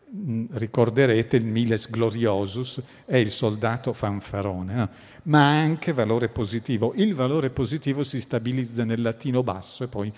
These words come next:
nel latino medievale. Bene, eh, la gloria di Roma è, è sostanzialmente Roma, la cap-, è la capacità di Roma di essere mito a se stessa.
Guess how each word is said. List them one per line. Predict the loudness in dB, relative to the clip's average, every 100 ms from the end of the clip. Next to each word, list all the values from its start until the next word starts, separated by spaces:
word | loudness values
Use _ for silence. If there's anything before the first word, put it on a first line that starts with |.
| -14 -10
nel | 0 2
latino | 2 0 -6 -6
medievale. | -6 -8 -8 -8 -12 -6
Bene, | 0 0 -2 -20 _ -20 -20 -20 -18 -14 -12 -12 -16 -4
eh, | 2 4 2 2
la | -2
gloria | 2 4 4 6 4
di | 4
Roma | 6 6 6 2 4
è, | 4 6 4 -6 -18 -20 -20 -20 -20 _ _ _ _ 0
è | 0
sostanzialmente | 2 -2 -4 -4 -4 -2 -4 -2 -2
Roma, | 0 -2 -4 -10 -12 _ _ _ _
la | -8 -4
cap-, | -6 0
è | 2 4
la | 2
capacità | -2 -2 -4 -4 -4 -2
di | -2 2
Roma | 2 2 0
di | -4 -2 -2 -4 -12 -20 _ _ _ _
essere | 4 4 2 0 2
mito | 2 2 0 0 0 0 -2
a | -8
se | -6 -8
stessa. | -8 -4 -4 -4 -10 -12